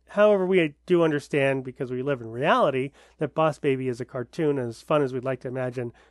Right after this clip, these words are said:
toddlers, um, running around in power suits, uh, apparently, for those of you who know toddlers, they really don't need high-speed video conferencing or twenty-three high-speed lines.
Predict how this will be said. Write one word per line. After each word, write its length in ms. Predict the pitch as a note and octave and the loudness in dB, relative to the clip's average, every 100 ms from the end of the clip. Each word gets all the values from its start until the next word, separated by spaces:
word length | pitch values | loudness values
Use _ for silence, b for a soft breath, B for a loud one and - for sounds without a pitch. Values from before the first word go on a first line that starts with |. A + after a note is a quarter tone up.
| b | b
toddlers, 760 | - C#3+ D3 B2 C3 B2+ - C3+ | -2 2 2 2 -4 -6 -14 -8
um, 360 | A#2+ A#2 A#2+ - | -6 -6 -10 -6
running 220 | C3+ C#3 | 0 2
around 180 | C3+ C3+ | 2 0
in 60 | B2 | 0
power 260 | D#3 E3+ | 0 2
suits, 460 | E3 - C3+ D3 - | 2 0 -4 -4 -4
uh, 360 | C#3+ C#3 C#3 C#3 | -2 0 0 -2
apparently, 640 | - G3+ C#4 C#3+ B2 D#3+ _ _ _ | -2 0 2 0 -2 -4 _ _ _
for 140 | - | -4
those 240 | C#3 C#3+ C3 | 0 0 0
of 80 | B2 | -6
you 180 | C3 | -4
who 60 | B2+ | -2
know 180 | B2+ E3+ | 0 -2
toddlers, 520 | - A#2+ A2 D3 F3+ | -4 -10 -6 -4 -4
they 100 | F3 | -4
really 240 | F#3 A#3 | -2 -2
don't 260 | A#3 A#3+ G3 | 0 -2 -2
need 480 | E3 A#3+ G#3 C3+ - | 0 0 0 -2 -6
high-speed 720 | - D3+ - - C#3 C#3 D3 - | 0 0 0 -4 -4 -2 -6 -6
video 320 | C#3 C#3 C#3 | -2 0 -2
conferencing 760 | D3+ F#3 G3+ D#3+ - B2+ D3 D#3+ _ - | 2 0 0 -8 -6 -6 -6 -12 _ -8
or 340 | B2 C3 D#3+ - | -6 -4 -6 -6
twenty-three 440 | C#3+ C#3+ D3 D3 | -2 -2 -2 -4
high-speed 640 | C3+ C#3 - C#3 C#3 D3 _ | 0 -2 -2 -6 -6 -8 _
lines. 600 | F3 G3+ F#3 G#2 F#2 - | -4 0 0 -4 -12 -20